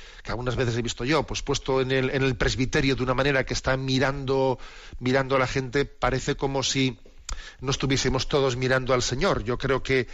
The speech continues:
si se busca algún, algún lugar en el que el coro esté al lado del altar,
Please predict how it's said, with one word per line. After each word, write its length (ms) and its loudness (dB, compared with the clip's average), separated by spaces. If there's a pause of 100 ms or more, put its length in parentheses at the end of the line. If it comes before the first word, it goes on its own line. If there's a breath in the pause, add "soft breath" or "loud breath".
(300 loud breath)
si 180 -4
se 180 0
busca 480 2
algún, 640 0 (360 loud breath)
algún 280 0
lugar 260 4
en 100 0
el 160 0
que 180 2
el 160 2
coro 320 2
esté 640 0 (240)
al 140 0
lado 220 2
del 160 2
altar, 420 0